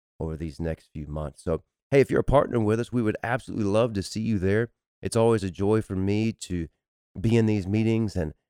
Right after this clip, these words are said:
and have our partners come up, introduce themselves, let us know that they've been partners with us.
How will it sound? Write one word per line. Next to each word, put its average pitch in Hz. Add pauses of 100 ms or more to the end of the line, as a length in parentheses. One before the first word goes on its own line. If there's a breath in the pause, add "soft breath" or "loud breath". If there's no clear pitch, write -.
(120)
and 90
have 101
our 101
partners 98
come 101
up, 104
introduce 95
themselves, 98 (800)
let 104
us 107
know 101
that 101
they've 95
been 80
partners 107
with 98
us. 101